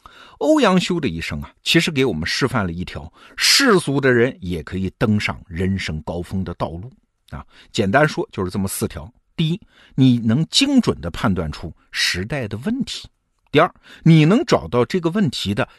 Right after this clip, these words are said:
潜在的共识；第三，尝试把这个共识清晰地表达出来；第四，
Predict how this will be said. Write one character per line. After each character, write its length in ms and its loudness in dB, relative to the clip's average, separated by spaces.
潜 360 0
在 220 -2
的 120 -4
共 280 -2
识； 320 -6
第 100 0
三， 220 -4
尝 340 2
试 200 2
把 200 -2
这 120 -6
个 120 0
共 220 4
识 280 -4
清 340 6
晰 240 0
地 140 0
表 340 -6
达 220 -8
出 200 -2
来； 100 -2
第 140 4
四， 220 -2